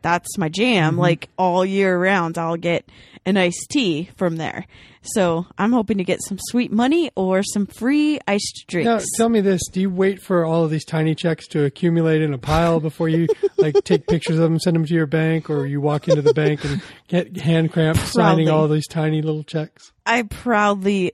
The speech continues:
Speaker 1: deposit them one at a time. Well, now with, you know, you deposit with your phone, so it's
Speaker 2: Yeah.
Speaker 1: not as good.
Speaker 2: It's not as satisfying.
Speaker 1: No, because, you know, sometimes if it's big, I usually, if it's more than five dollars,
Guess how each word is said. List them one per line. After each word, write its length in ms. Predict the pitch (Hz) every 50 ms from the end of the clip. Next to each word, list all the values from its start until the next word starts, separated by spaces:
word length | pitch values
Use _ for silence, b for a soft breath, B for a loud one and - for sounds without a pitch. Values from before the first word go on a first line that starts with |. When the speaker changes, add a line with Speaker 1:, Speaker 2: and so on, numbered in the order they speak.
| - _ - -
Speaker 1:
deposit 460 | - 190 - - 190 180 185 190 180 -
them 260 | 185 180 185 180 180
one 180 | 180 175 180
at 120 | 175 170 170
a 100 | 170 175
time. 260 | - - 180 165 170 B B B B B B
Well, 160 | 233 285 285
now 240 | 269 320 339 339 330
with, 400 | 285 285 277 247 - - - - B B B B B
you 140 | B 277 285
know, 160 | 240 185 175
you 460 | 180 196 190 202 208 214 208 185 - - -
deposit 500 | - 220 196 202 208 202 185 180 180 156
with 160 | 110 175 - -
your 200 | 170 170 160 170
phone, 400 | - - 185 165 151 135 151 -
so 140 | - 226
it's 80 | 196 165
Speaker 2:
Yeah. 80 | 151 143
Speaker 1:
not 260 | 233 202 185 165 - -
as 260 | 180 175 160 165 170 - - - - - 175
good. 200 | - 143 - -
Speaker 2:
It's 80 | -
not 140 | 196 175 165
as 100 | 151 - -
satisfying. 640 | 160 143 143 143 139 - - 147 143 143 139 - 202 _ _ _ _ _ _ _ _ _ _ -
Speaker 1:
No, 360 | 226 208 180 160 92 90 202 - B B B B B
because, 220 | - 269 349 277
you 100 | 277 311
know, 120 | 302 302 302 - -
sometimes 540 | 254 277 320 - 269 233 196 190 190 202 - - B B B B B B B -
if 100 | 285 240
it's 160 | 254 - -
big, 200 | 196 240 269 - -
I 100 | 233 247
usually, 380 | 247 220 254 277 262 277 254
if 80 | 226 214
it's 140 | 214 - -
more 200 | 214 196 185 196
than 120 | 196 196
five 240 | 190 - 202 185 180
dollars, 340 | 180 175 165 170 180 185